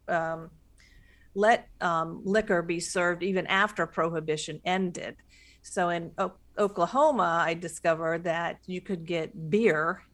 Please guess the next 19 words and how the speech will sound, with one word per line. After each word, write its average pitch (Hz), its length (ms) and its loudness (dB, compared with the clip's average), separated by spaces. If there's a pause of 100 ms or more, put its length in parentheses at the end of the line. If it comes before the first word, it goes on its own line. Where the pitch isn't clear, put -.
(220)
but - 160 -8
you 185 80 -4
really 220 240 2
couldn't 226 320 -2
get, 180 320 0 (580)
um, 165 520 -4 (240)
liquor 185 720 0
or 165 440 2
a 165 180 -2
hard 196 440 -2
drink 170 500 -6
or 160 360 -2
cocktail 175 580 -4
or 180 80 -2
anything 202 200 -4
like 175 240 -6
that 175 260 0
until, 165 320 -8
like, 190 260 -8